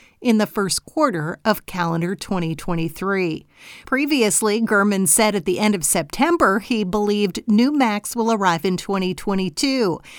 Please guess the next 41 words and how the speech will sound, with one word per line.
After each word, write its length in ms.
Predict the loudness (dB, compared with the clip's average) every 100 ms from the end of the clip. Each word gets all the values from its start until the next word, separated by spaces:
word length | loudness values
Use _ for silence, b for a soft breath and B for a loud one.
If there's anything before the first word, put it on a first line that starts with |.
| B -4
and 240 | -4 -2
continued 560 | -4 -2 2 2 2 0
to 80 |
press 300 | 0 0 0
the 100 | -2
narrative 500 | 0 2 2 0 0
on 140 | 0 0
October 480 | -2 -2 -2 0 -4
fifteenth 800 | -4 -6 0 0 2 -2 -4
that 160 | -4 -4
a 20 |
Mac 340 | -2 -2 -2 2
launch 320 | 2 2 0
in 120 | 0
November 580 | 0 -2 0 2 0 0
was 240 | -2 0
on 160 | -2 -2
the 80 | -6
cards, 640 | -2 2 2 0 -4 -6 B B B
as 200 | -6 -4
the 100 | -4
models 440 | 0 2 2 0 0
were 220 | 0 0 -2
on 280 | 0 0 0
track 360 | 2 0 0
to 100 | -2
launch 500 | 0 2 2 2 0
in 80 | 0
the 80 | 2
near 240 | 0 -2
future. 640 | -4 -2 -2 -2 -4 -4 -8 B B B B
He 180 | -2 0
was 240 | 4 2 2
still 380 | 0 2 2
insistent 680 | 4 2 2 2 0 0 0
a 80 | 0
November 520 | 0 0 0 2 2
Mac 340 | 2 0 0 2
launch 340 | 2 2 -4
could 220 | -2 -2
happen 540 | 2 2 2 0 -2